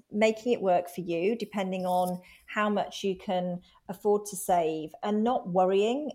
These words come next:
if things change and you have to sort of alter your plan, um, a little bit, because, um, you know, you don't want to put yourself under any unnecessarily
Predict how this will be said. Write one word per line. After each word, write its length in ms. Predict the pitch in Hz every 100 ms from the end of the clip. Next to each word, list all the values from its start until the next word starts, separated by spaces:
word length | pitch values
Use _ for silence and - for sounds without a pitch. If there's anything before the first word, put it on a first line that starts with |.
| -
if 180 | 202 -
things 360 | 220 202 202
change 520 | - 190 185 208 220 214
and 140 | 208
you 140 | 196
have 200 | 196 180 -
to 180 | -
sort 220 | 185 196 190
of 200 | 180 - _ _ _
alter 360 | 196 190 190 180
your 120 | 180
plan, 520 | 180 185 156 180 226 208 -
um, 300 | 190 185 180
a 60 | 196
little 260 | 180 175
bit, 280 | 180 196 - -
because, 720 | 190 - 208 196 190 - - -
um, 480 | 185 185 185 185 180 _ _ _ _
you 100 | 214
know, 220 | 180 175 - - - - _ -
you 160 | 226
don't 260 | 233 233 160
want 140 | 220
to 60 | 196
put 180 | - -
yourself 360 | - 190 185
under 200 | 185 180 180
any 240 | 185 180 180
unnecessarily 800 | 180 170 - - 175 170 170